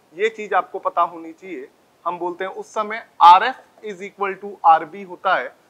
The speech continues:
मतलब rate of forward reaction will be equal to rate of backward reaction। यहाँ पे थोड़ा सा confusion रहता है, कई बार हम इस confusion में फंस जाते हैं कि सर वहां पे अभिकारक और उत्पाद की मात्रा भी समान रहती है क्या,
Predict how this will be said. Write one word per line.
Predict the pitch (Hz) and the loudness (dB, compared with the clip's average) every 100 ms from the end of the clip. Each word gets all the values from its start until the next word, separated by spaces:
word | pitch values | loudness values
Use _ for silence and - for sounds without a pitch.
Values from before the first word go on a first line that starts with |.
| _ | _
मतलब | 151 170 151 | -8 -8 -4
rate | 185 214 208 | -4 -4 -6
of | 208 | -8
forward | 196 180 185 214 196 | -6 -4 -4 -6 -6
reaction | 190 190 - 202 190 | -8 -10 -12 -14 -14
will | 156 196 | -14 -14
be | 185 196 | -14 -16
equal | 160 165 175 | -16 -10 -10
to | 165 135 _ _ _ 151 | -10 -20 _ _ _ -8
rate | 180 175 | -4 -2
of | 135 - _ 143 | -4 -6 _ -2
backward | 185 190 160 123 - | -2 -2 -6 -6 -12
reaction। | 110 104 - - _ _ _ _ _ 160 | -20 -20 -20 -20 _ _ _ _ _ 2
यहाँ | 185 220 | 4 4
पे | 233 226 | -2 -6
थोड़ा | - 254 247 226 | -4 -4 2 2
सा | 220 | 2
confusion | 226 196 - 190 220 | -4 -6 -10 -10 -8
रहता | 208 214 208 | -6 0 0
है, | 208 165 - _ _ 196 | 0 -4 -16 _ _ -2
कई | 220 | 2
बार | 214 214 | 2 2
हम | 220 | -2
इस | 220 - | -14 -10
confusion | 208 190 214 220 | -10 -10 -8 -6
में | 226 | -6
फंस | 220 214 185 | -4 -4 0
जाते | 214 214 | -2 -2
हैं | 214 156 160 _ _ 214 | -8 -10 -14 _ _ -10
कि | |
सर | 214 233 | -4 0
वहां | 185 190 214 - | 2 2 0 0
पे | 160 143 _ _ _ _ | -6 -8 _ _ _ _
अभिकारक | 180 190 208 214 233 247 - | 2 2 8 8 8 4 0
और | 208 | 0
उत्पाद | 190 - 202 214 - | -2 6 6 6 -2
की | 214 | -4
मात्रा | 160 143 208 220 | -2 -2 0 -2
भी | 254 | -2
समान | 233 220 226 | -4 -4 -4
रहती | 226 226 233 | -10 -10 -12
है | 208 | -10
क्या, | 170 135 | -6 -6